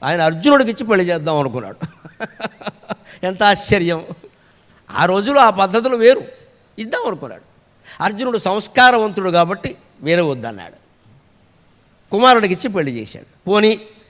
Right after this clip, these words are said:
ముసలాయనకు బదులు పడుచాయనకి ఇచ్చారు. దక్కిందా? వాడి ప్రాణం ఏడాదిలో పోయింది. ఇవన్నీ వాళ్ళ తల్లిదండ్రులు ఊహించారా? జాతకాలు చెప్పించి కూర్చున్నారా?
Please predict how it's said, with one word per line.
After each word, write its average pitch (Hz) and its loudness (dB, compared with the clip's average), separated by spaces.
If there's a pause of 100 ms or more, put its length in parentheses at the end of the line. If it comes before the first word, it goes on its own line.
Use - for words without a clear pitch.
(260)
ముసలాయనకు 214 4
బదులు 196 0
పడుచాయనకి 180 2
ఇచ్చారు. 123 -8 (160)
దక్కిందా? 170 0
వాడి 165 2
ప్రాణం 160 0
ఏడాదిలో 160 2
పోయింది. 87 -12 (680)
ఇవన్నీ 233 -2
వాళ్ళ 233 4
తల్లిదండ్రులు 240 2
ఊహించారా? 196 -2 (1300)
జాతకాలు 214 2
చెప్పించి 214 -2
కూర్చున్నారా? 196 0